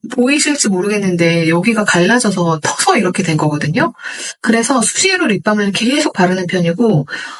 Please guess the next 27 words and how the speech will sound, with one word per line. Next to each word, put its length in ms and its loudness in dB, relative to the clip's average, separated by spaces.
어, 140 2
그러다 380 2
보니까 540 0
뭐 400 0
립밤의 420 -2
성분이나 640 0
이런 260 0
것들을 440 0
계속 560 0
신경 320 0
쓰게 240 -2
되는 240 -2
거예요. 460 -4
그래서 580 0
오늘은 640 2
좋은 340 0
성분의 440 0
립밤을 600 0
꾸준히 760 2
사용할 440 2
수 200 0
있도록 600 0
직접 480 -2
립밤을 400 0
만들어 360 0
볼까 260 -2
해요. 460 0